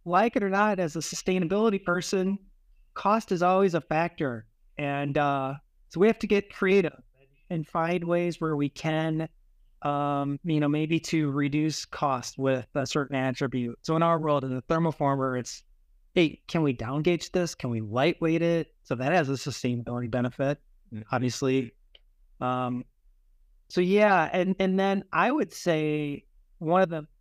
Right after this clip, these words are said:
Speaker 1: kind of structural challenges we face is, you know, these brands are very savvy. They're, they're very,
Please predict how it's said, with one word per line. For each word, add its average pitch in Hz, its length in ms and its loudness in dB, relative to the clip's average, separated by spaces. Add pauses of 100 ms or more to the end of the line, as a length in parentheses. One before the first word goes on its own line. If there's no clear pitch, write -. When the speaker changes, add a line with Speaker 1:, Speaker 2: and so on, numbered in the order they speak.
(260)
Speaker 1:
kind 135 100 -2
of 139 60 -4
structural 170 580 0
challenges 135 580 -2
we 127 120 2
face 127 680 -2
is, 131 680 -4 (680)
you 143 60 -8
know, 139 100 -2
these 143 140 0
brands 147 300 0
are 147 80 -2
very 143 320 -2
savvy. 139 720 0
They're, 131 240 -2
they're 131 240 -4
very, 147 760 2